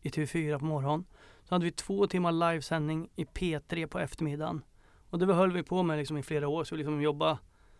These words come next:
hade två jobb. Och sen var man ute och festa på kvällarna och, ja, man liksom, vi har gemen-, liksom, känner ju massa gemensamma kompisar såklart. Så liksom man hängde, eh,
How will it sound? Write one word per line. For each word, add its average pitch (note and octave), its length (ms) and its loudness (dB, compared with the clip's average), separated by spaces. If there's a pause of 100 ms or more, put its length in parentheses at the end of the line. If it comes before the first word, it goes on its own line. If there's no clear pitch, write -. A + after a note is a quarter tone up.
(360)
hade D3+ 180 -4
två E3+ 280 2
jobb. D#3 320 4 (880)
Och G3 140 4
sen F#3 140 6
var F#3 80 8
man F3+ 160 6
ute F3+ 180 4
och F3 60 2
festa E3+ 440 2
på F3 120 -2
kvällarna E3 680 6
och, D#3+ 520 2
ja, F3 140 0 (240)
man F#3+ 140 0
liksom, D3 260 0
vi E3 60 -2
har E3 80 4
gemen-, D#3+ 420 4
liksom, C#3+ 220 -2 (180)
känner D#3 320 2
ju D#3 100 0
massa D#3 260 -2
gemensamma D3 340 0
kompisar C#3+ 360 -2
såklart. D3 440 -6 (520)
Så G#3 100 6
liksom G#3 200 8
man G3 160 6
hängde, F3+ 540 6 (440)
eh, - 400 -12